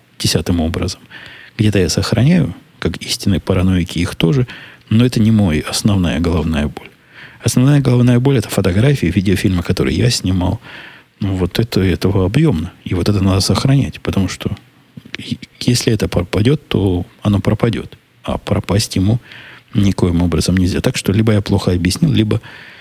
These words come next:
уважаемый Шмель не так понял, что я собираюсь сохранять.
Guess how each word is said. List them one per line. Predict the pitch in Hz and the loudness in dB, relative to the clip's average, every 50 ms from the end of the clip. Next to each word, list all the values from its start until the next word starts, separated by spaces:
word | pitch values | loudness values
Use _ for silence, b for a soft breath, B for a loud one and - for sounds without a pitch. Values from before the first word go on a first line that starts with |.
| B B B B B B - | B B B B B B -2
уважаемый | 117 101 90 95 107 101 101 98 98 | 0 0 2 2 2 2 2 2 0
Шмель | - - - 110 104 104 95 90 | -2 -2 0 0 2 2 2 2
не | 87 90 | 0 0
так | - - - - - | 0 0 -2 -2 -2
понял, | - 101 92 80 82 | -2 0 0 0 0
что | 92 - - - | -2 -2 -2 0
я | 90 87 76 76 | 0 0 0 -2
собираюсь | - - - 82 82 82 76 76 82 - | -4 -4 -2 0 0 0 0 0 -2 -2
сохранять. | - - - - - - - - - - - | -4 -4 -4 -4 -6 -6 -8 -10 -12 -16 -20